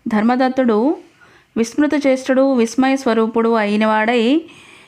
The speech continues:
పునః వారికి దండావత్తుగా ప్రణామాలు ఆచరించి, తదనంతరం, "ఓ విష్ణు స్వరూపులారా, ఈ జనానేకమంతా అనేకానేక క్రతువులు,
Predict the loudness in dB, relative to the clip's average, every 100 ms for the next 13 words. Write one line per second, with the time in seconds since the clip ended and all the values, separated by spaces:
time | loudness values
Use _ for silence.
0 | -4 0 2 2 0 0 0 -2 -2 0
1 | 0 0 -2 0 0 0 -2 -2 0 0
2 | 0 -2 -2 2 2 2 2 2 -2 -10
3 | -20 -20 -4 -2 0 0 0 0 0 2
4 | 0 -2 -14 _ _ _ -4 0 2 2
5 | -2 0 -2 0 0 0 0 0 0 0
6 | -2 -2 -6 -14 _ _ _ -10 -2 0
7 | 2 0 2 0 2 2 2 2 0 0
8 | 0 0 -2 -2 -2 -2 -2 0 2 2
9 | 2 0